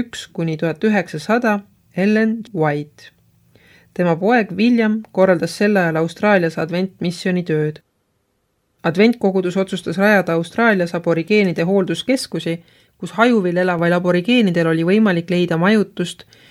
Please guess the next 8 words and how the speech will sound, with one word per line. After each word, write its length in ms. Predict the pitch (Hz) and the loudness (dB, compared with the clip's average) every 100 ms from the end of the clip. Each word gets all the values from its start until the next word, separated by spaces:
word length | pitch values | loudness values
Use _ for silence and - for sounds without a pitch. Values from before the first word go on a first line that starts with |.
| - - | -20 -2
kui 140 | 185 | 4
tuldi 320 | 196 202 175 | 6 6 4
linna 280 | 185 233 214 | 4 4 4
kas 180 | 180 - | 0 -2
poodi, 480 | 190 202 220 226 226 - | 4 6 6 2 -4 -2
lühiajalisele 680 | 190 196 180 170 165 170 165 | 2 4 4 2 0 0 0
meditsiinilisele 840 | 165 165 - 202 190 170 170 165 | 0 -2 0 2 2 2 0 2
läbivaatusele 880 | 185 220 247 196 185 - 190 170 | 2 2 2 2 0 -2 -4 -4